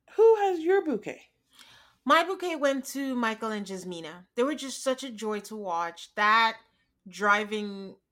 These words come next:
Speaker 2: lesson cracked me the hell up, and it was just so nice. It was a little wistful because I'm just like, "Man, I don't know if they can get out the friend zone," but it was very nice to watch. Like, even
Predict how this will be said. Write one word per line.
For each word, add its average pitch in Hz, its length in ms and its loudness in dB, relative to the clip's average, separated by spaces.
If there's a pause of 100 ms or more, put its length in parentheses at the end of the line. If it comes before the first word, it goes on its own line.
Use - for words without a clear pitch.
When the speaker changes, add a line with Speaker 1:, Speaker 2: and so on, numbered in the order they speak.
Speaker 2:
lesson 190 800 -6
cracked 208 360 -4
me 190 220 -8
the 185 160 -10
hell 175 280 -6
up, 165 300 -10
and 180 220 -8
it 185 120 -10
was 190 160 -12
just 190 220 -14
so 190 100 -10
nice. 175 440 -10 (300)
It 370 60 -4
was 381 120 2
a 381 40 -2
little 370 240 -2
wistful 247 500 -2
because 214 280 -10
I'm 202 120 -8
just 196 220 -14
like, 196 180 -10
"Man, 180 320 -12
I 180 140 -4
don't 233 240 -6
know 214 380 -8 (380)
if 247 100 -8
they 233 100 -2
can 220 180 -8
get 208 160 -2
out 196 180 -2
the 196 80 -14
friend 190 320 -10
zone," 180 340 -10
but 185 260 -8
it 226 100 -6
was 226 140 -6
very 190 240 -6
nice 180 220 -14
to 202 80 -20
watch. 180 240 -10
Like, 247 160 -8
even 440 180 -4